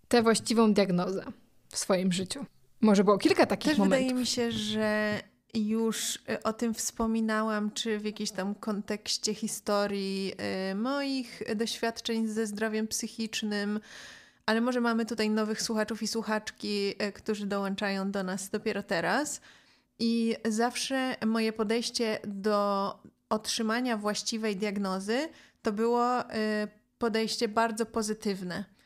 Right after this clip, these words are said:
Speaker 2: Bo wydaje mi się, ja lubię wiedzieć i wydaje mi się, że, e, w sy-, w sytuacji, w której coś jest nie tak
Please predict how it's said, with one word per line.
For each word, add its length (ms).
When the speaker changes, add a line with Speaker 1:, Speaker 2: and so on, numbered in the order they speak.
Speaker 2:
Bo 100
wydaje 400
mi 140
się, 200
ja 140
lubię 300
wiedzieć 600
i 420
wydaje 500
mi 120
się, 340
że, 640
e, 180
w 100
sy-, 160
w 80
sytuacji, 580
w 80
której 600
coś 400
jest 360
nie 220
tak 580